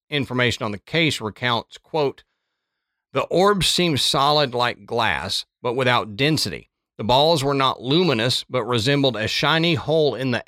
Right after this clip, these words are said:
air that you could not see through, with a bluish outer ring. The orbs had direction. One of the orbs moved slowly to the left of the window,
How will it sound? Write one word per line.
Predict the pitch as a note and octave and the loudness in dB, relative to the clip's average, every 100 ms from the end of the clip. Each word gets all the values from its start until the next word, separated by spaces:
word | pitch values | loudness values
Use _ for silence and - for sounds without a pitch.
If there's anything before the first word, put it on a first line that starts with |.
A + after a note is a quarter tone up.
| C3+ | -4
air | F3+ D#3 G#2 A#2 _ _ _ | 0 2 0 -4 _ _ _
that | A#2+ - | -6 -2
you | C3 | 0
could | A#2 A2 | 0 0
not | B2+ C#3 - | 2 0 -2
see | - - G#3 F#3+ | -4 0 0 -2
through, | - A2+ G2 G#2+ - _ C3+ | -2 0 0 -2 -8 _ -2
with | B2+ | 0
a | A2+ | 0
bluish | A2+ C3 C#3 - A#2+ | 2 4 4 2 0
outer | A#2+ A2+ G#2 | 0 2 0
ring. | A#2 B2+ E2 _ _ _ _ _ _ | 0 0 -4 _ _ _ _ _ _
The | B2 | -6
orbs | - D#3+ F#3+ F#3 D3 - | 0 2 4 2 -4 -4
had | D#3 F3 D#3+ | 0 0 2
direction. | F#3+ F#3 D#3+ - - A2+ D#3 _ _ | 0 2 2 0 -4 -6 -8 _ _
One | A#2+ C3+ | 0 2
of | D3 | 2
the | C3+ | 2
orbs | D3 D3+ B2+ G#2+ | 2 2 2 0
moved | C3 C3 - | 0 0 -2
slowly | - B2+ D3 D#3+ | 0 2 2 2
to | C#3 | 2
the | C3+ | 0
left | C3 C3 C3 - - - | 2 4 4 0 -10 -8
of | B2 | -4
the | A2 | -2
window, | A2 C3+ C3 G2+ G2+ | 0 0 2 0 0